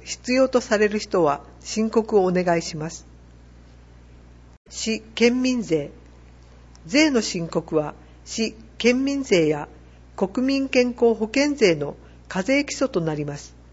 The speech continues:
また、市が提供する行政サービスの料金などを算定する基礎になる場合もあります。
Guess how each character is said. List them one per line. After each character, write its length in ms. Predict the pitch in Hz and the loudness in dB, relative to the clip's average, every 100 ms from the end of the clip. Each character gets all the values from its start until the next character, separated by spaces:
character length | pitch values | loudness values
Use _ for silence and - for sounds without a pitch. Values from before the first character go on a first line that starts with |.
| - - - - - - - - | -20 -20 -20 -20 -20 -20 -20 -10
ま 140 | 190 190 | -4 -2
た、 240 | 185 175 - - - | 0 -2 -6 -20 -12
市 200 | - 277 | -4 2
が 120 | 202 | 2
提 280 | - 220 220 | 4 2 4
供 200 | 214 196 | 2 2
す 160 | - | 0
る 200 | 170 170 - | 0 0 -2
行 220 | 170 220 | -2 0
政 320 | 269 277 277 285 | 0 2 -2 0
サ 180 | 302 | -2
ー 40 | 285 | -2
ビ 100 | 226 | -4
ス 160 | - | -4
の 120 | 165 151 | -2 0
料 240 | 208 262 | 0 0
金 240 | 247 214 | 0 -2
な 140 | 175 165 | 0 0
ど 100 | 147 | 0
を 140 | 143 - - | -6 -16 -20
算 340 | - 202 226 | -4 2 2
定 220 | 240 208 202 | 2 0 2
す 180 | - | 0
る 140 | 160 - - - - - | 0 -2 -10 -20 -18 -6
基 40 | |
礎 200 | - 285 | 0 2
に 120 | 233 | 2
な 140 | 185 185 | 2 2
る 100 | 147 | 2
場 240 | 180 190 | 2 2
合 80 | 208 | 2
も 140 | 165 | 0
あ 80 | 160 | -2
り 120 | 151 | -2
ま 120 | 151 | -6
す。 180 | 139 - | -10 -16